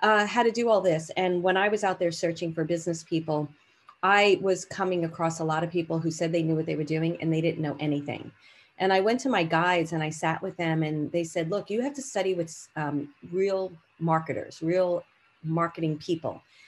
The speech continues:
And a lot of people ask me what I mean by that. And what my guides were saying was mainstream people, not necessarily people who have a spiritual tilt. So I went out there and I started studying with, like,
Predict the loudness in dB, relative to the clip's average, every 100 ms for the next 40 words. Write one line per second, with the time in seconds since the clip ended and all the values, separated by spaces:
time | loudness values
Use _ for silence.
0 | _ -4 0 2 2 0 0 0 0 -2
1 | 0 0 0 0 0 0 -2 -2 -4 -2
2 | -2 -2 0 0 -2 -6 -4 -2 0 2
3 | 2 2 -2 -2 -2 0 -4 -6 -4 -4
4 | -4 -6 -6 -4 -4 -4 -6 -2 -2 -2
5 | -2 -4 -6 -8 -4 -4 -4 -8 -4 -4
6 | -4 -10 -20 _ _ _ _ _ _ 0
7 | 4 6 4 4 2 2 2 -2 0 2
8 | 2 0 -2 -12 -8 -2 0 0 0 0
9 | 0 -2 -10 _ -14 -14 _ -4 -2